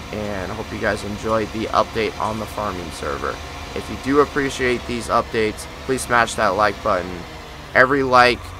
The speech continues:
helps the channel, and it helps me decide what videos to record in a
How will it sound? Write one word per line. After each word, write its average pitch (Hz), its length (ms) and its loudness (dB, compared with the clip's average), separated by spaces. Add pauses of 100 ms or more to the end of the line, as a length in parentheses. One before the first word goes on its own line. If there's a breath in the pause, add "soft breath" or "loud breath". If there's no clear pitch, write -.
(200)
helps 117 260 2
the 117 100 -4
channel, 104 520 -2
and 87 140 -6
it 76 80 -2
helps 110 520 -6
me 104 520 -6 (280)
decide 107 460 4 (120)
what 110 180 2
videos 101 600 -4 (120)
to 101 180 -8
record 92 640 -4 (600)
in 104 100 -2
a - 80 -6